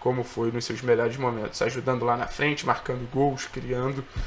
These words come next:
e ajudando lá atrás também, porque é um cara que tem um certo compromisso com, com o time todo. Mas é isso, rapaziada, citei alguns nomes e foi o que eu falei, eu quero que vocês tenham isso em mente.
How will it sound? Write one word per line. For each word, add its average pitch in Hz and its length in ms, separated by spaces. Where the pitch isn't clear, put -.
e 147 520
ajudando 170 420
lá 170 100
atrás 143 320
também, 131 320
porque 139 460
é 123 60
um 127 100
cara 113 280
que - 120
tem 127 380
um 160 100
certo 160 480
compromisso 139 760
com, 135 540
com 160 160
o 139 40
time 135 300
todo. - 380
Mas 240 240
é 220 80
isso, 233 180
rapaziada, 190 540
citei 170 540
alguns 160 420
nomes 160 500
e 180 120
foi 196 160
o - 20
que 202 60
eu 180 60
falei, 143 360
eu 131 80
quero 147 280
que 151 120
vocês 147 500
tenham 160 380
isso 156 240
em - 20
mente. 113 400